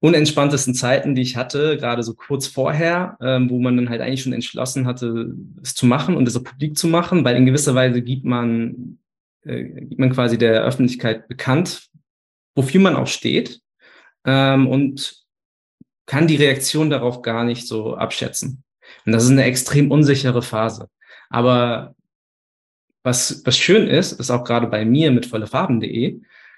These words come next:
alles Gute kam erst hinterher, nachdem ich das publik gemacht hab. Und das war der, das war, ich hab das mit einem LinkedIn-Post einmal so vor allem auch in einem sehr frühen Stadium bekannt gemacht.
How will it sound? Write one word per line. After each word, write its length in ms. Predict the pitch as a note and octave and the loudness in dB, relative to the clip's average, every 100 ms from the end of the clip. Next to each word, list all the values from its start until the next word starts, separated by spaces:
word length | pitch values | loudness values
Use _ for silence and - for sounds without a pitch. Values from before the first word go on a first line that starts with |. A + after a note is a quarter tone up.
| _ _ _ _ _ _ - | _ _ _ _ _ _ -2
alles 260 | E3+ F#3+ | 0 0
Gute 300 | F3 F3+ E3+ | -6 -4 -2
kam 220 | E3+ D3 C#3+ | -2 -4 -4
erst 180 | C3+ | -4
hinterher, 380 | D3+ - A2 G2 | -6 -6 -6 -8
nachdem 300 | G2+ - C3+ | -10 0 2
ich 80 | C3+ | 2
das 160 | C3 - | 0 -8
publik 280 | - - | -12 -12
gemacht 300 | - A2+ - - | -10 -10 -10 -14
hab. 160 | - _ _ _ _ _ _ _ _ - | -18 _ _ _ _ _ _ _ _ -2
Und 100 | A#2+ | 0
das 100 | B2 | 2
war 120 | C3 | 4
der, 200 | B2+ A#2+ | 4 2
das 140 | B2 | 2
war, 140 | B2+ B2 | 2 2
ich 100 | B2 | 0
hab 80 | |
das 100 | B2+ C3 | 0 0
mit 120 | B2+ | 0
einem 460 | - C#3+ E3 E3+ | 0 2 2 0
LinkedIn-Post 880 | B2 D3+ - B2 - A2+ A2+ E3 - | -2 -2 -4 -6 -8 -8 -8 -8 -10
einmal 640 | - B2 B2 A#2 A#2 - - _ | -4 0 2 2 0 -2 -10 _
so 440 | C3 B2+ B2 - - _ _ _ _ _ - - | -6 0 0 0 -12 _ _ _ _ _ -20 -8
vor 120 | - | 0
allem 120 | C3 B2+ | 2 2
auch 120 | B2 | 4
in 80 | B2 | 4
einem 200 | B2 A2+ | 4 4
sehr 220 | B2+ A#2+ | 4 2
frühen 320 | - E3+ D#3 | 0 0 0
Stadium 460 | - A2 A2 A2 A2 | 0 -2 -4 -4 -6
bekannt 360 | A2 B2+ D3 | -4 -4 -4
gemacht. 400 | - A#2+ C3 - | -6 -6 -8 -12